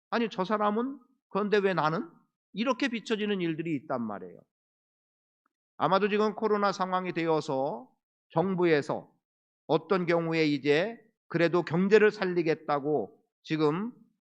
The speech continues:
대책을 세워 나가는 것들이 있잖아요. 그래서 소위 지원금이라고 하는 것을 지원하죠.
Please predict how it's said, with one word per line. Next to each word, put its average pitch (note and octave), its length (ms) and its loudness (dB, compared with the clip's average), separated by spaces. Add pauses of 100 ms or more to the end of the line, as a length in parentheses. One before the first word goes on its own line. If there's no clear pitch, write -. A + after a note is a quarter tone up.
(240)
대책을 F3+ 480 2
세워 F#3 240 -2
나가는 D3 680 0
것들이 C#3 360 -6
있잖아요. G2 420 -10 (420)
그래서 G3+ 220 -2
소위 A3+ 280 -2
지원금이라고 F3+ 840 0
하는 C#3+ 160 -2
것을 C#3+ 280 -4
지원하죠. A2+ 600 -6